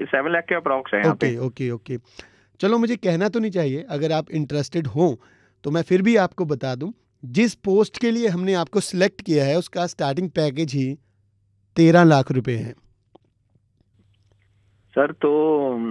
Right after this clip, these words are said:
Speaker 1: अभी क्या पोस्ट वैकेंट है आपके पास?
Speaker 2: अगर आप
Speaker 1: मतलब, अगर
Speaker 2: इंटरेस्टेड
Speaker 1: मैं
Speaker 2: हो, तो हम ज्वाइन करवा सकते हैं आप, आपको अभी भी।
Speaker 1: सर, सात लाख से तेरह लाख सीधा डबल हो रहा है पैकेज, तो कौन इंटरेस्टेड नहीं
Speaker 2: आप
Speaker 1: होगा?
Speaker 2: चंडीगढ़ में अपने घर में रहते हैं?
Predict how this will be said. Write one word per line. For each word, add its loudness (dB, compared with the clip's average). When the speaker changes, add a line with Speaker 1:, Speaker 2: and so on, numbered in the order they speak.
Speaker 1:
अभी 0
क्या -2
पोस्ट -2
वैकेंट 0
है -2
आपके -4
पास? -2
Speaker 2:
अगर 4
आप 6
Speaker 1:
मतलब, 2
अगर 0
Speaker 2:
इंटरेस्टेड 0
Speaker 1:
मैं 2
Speaker 2:
हो, -2
तो -4
हम -4
ज्वाइन -4
करवा -4
सकते -4
हैं 0
आप, -6
आपको -6
अभी -2
भी। -4
Speaker 1:
सर, -2
सात -2
लाख 0
से -2
तेरह -2
लाख -2
सीधा -2
डबल -2
हो 0
रहा 0
है -2
पैकेज, -2
तो -4
कौन -2
इंटरेस्टेड -2
नहीं -4
Speaker 2:
आप 0
Speaker 1:
होगा? -2
Speaker 2:
चंडीगढ़ 2
में 2
अपने 2
घर 0
में 0
रहते -2
हैं? -6